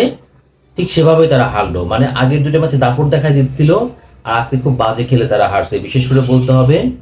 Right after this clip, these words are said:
ব্যাটসম্যানদের কথা। যদি আজকে আমাদের ব্যাটসম্যানরা একটু দায়িত্ব নিয়ে খেলতো, উইকেটে টিকে খেলতো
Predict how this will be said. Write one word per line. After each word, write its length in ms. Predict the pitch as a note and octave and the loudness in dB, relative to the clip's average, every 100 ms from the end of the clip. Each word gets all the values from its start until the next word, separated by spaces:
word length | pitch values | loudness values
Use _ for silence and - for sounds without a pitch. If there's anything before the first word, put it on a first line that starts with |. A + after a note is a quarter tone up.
| - - - - | -20 -20 -20 -4
ব্যাটসম্যানদের 560 | A2 A2+ B2+ B2 G#2+ | -2 -2 0 0 0
কথা। 280 | - F#2 F2+ E2+ - _ _ _ _ _ - | -4 -6 -6 -10 -10 _ _ _ _ _ -10
যদি 160 | A2 C3 | 0 0
আজকে 300 | A#2+ - C#3 | 0 -2 0
আমাদের 280 | C3 C3 B2 | 2 2 0
ব্যাটসম্যানরা 560 | A2 G#2 - C3 B2+ C#3 - | 2 0 0 2 4 4 0
একটু 260 | C3 - E3+ | -8 -6 -4
দায়িত্ব 400 | B2+ A2 B2+ - C3+ | -2 -2 -2 0 2
নিয়ে 180 | C#3 C3 | 4 4
খেলতো, 340 | C#3+ B2+ C#3+ E3 - - _ _ _ | 4 2 4 0 -2 -14 _ _ _
উইকেটে 340 | A#2+ B2 C3 C3+ | -2 0 2 0
টিকে 240 | - C3 C#3 | 0 2 2
খেলতো 380 | C#3 C#3+ C3+ | 2 2 2